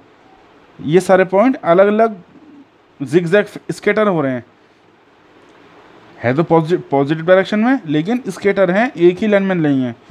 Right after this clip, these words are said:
तो इसे बोलेंगे हाई degree positive correlation। फि-, fourth है हाई degree negative correlation। तो देखिए बढ़ रहे हैं ये ऊपर से नीचे की तरफ,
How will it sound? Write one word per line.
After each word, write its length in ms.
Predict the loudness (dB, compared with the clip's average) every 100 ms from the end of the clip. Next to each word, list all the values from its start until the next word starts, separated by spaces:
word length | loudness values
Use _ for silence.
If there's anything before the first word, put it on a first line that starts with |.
| -20 -16
तो 60 | -6
इसे 200 | 0 2
बोलेंगे 300 | 2 2 2
हाई 240 | 2 2
degree 280 | 4 2 0
positive 440 | -2 -2 -2 -6
correlation। 680 | -6 -4 -4 -4 -6 -10 -12 -14 -20 -20 -20 -20 -20 -20 -16
फि-, 180 | 0 0
fourth 400 | 2 2 2 2
है 300 | 0 0 0 -6 _ _ _ -20 _ _ _ _ -4
हाई 260 | 2 4
degree 420 | 4 0 -2 -4 -6 -8
negative 380 | -4 -4 -4 -6
correlation। 580 | -4 -4 -4 -4 -6 -8 -16 _ _ -20 _ -10
तो 60 |
देखिए 420 | -2 0 2 2 0 -8
बढ़ 220 | 0 2
रहे 220 | 2 0
हैं 140 | 0 2
ये 100 | 0
ऊपर 280 | 0 -2 -4
से 100 | -4
नीचे 240 | -2 -2
की 80 | 0
तरफ, 360 | 0 0 -2